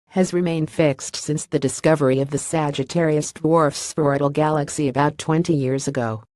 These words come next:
Geha and team consider the catalog of bright Milky Way satellites to be largely complete. The saga survey is in its early days, but it is striking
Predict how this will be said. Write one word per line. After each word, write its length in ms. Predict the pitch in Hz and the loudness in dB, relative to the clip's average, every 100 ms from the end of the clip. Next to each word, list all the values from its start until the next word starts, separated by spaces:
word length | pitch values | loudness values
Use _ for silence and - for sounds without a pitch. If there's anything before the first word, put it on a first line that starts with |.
| _ _ _ | _ _ _
Geha 360 | 196 196 175 151 | 0 2 2 0
and 160 | 156 | 0
team 400 | - 196 160 156 | 0 0 0 -2
consider 580 | - 143 - 190 175 165 | 0 0 0 -4 0 0
the 80 | 156 | 0
catalog 580 | - 208 185 156 147 151 | -2 0 0 0 0 -2
of 100 | 139 | -2
bright 320 | 143 151 175 | 0 0 -2
Milky 380 | 175 165 175 175 | -2 -2 -2 -2
Way 200 | 147 156 | 0 -2
satellites 680 | - 143 127 120 123 - | 0 0 2 0 -2 -4
to 100 | - | -6
be 100 | 156 | -2
largely 540 | 147 143 147 147 151 143 | 0 2 2 0 -4 -4
complete. 600 | 151 151 170 143 127 - _ _ _ _ | -4 -2 0 0 -2 -10 _ _ _ _
The 80 | 160 | -8
saga 400 | - 190 196 185 | -2 0 2 0
survey 520 | - 175 151 151 139 | 2 4 4 2 2
is 140 | 139 151 | 2 2
in 100 | 135 | 0
its 200 | - 156 | 0 -2
early 280 | 139 135 | 0 0
days, 520 | 147 156 139 127 - - _ | 0 2 2 0 -6 -16 _
but 120 | - 170 | 0 2
it 120 | 165 | 2
is 100 | 160 | -2
striking 680 | - - 180 180 143 135 | -4 0 2 2 -2 -2